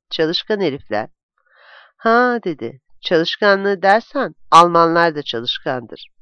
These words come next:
"Evet ama dünyanın anasını ağlatıyorlar bir yandan da. Oysa Çekler yumuşak adamlar." Charlie, "Sağlığınıza." dedi. "Sağlığınıza."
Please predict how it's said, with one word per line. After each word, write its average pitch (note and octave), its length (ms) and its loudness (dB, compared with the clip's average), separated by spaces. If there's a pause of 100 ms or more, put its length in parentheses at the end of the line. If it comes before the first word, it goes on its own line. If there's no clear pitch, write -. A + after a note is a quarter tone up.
(840)
"Evet B3+ 300 4
ama D4+ 280 2 (160)
dünyanın G3+ 580 0
anasını G#3+ 480 -2
ağlatıyorlar E3+ 880 -2
bir C3+ 100 -10
yandan C3+ 540 -4
da. C3 120 -10 (200)
Oysa A3 420 -4
Çekler F#3 520 2
yumuşak E3+ 440 -4
adamlar." B2 500 -4 (360)
Charlie, C#3 640 -8 (160)
"Sağlığınıza." F#3+ 840 0
dedi. A2 220 -14 (140)
"Sağlığınıza." E3 720 -2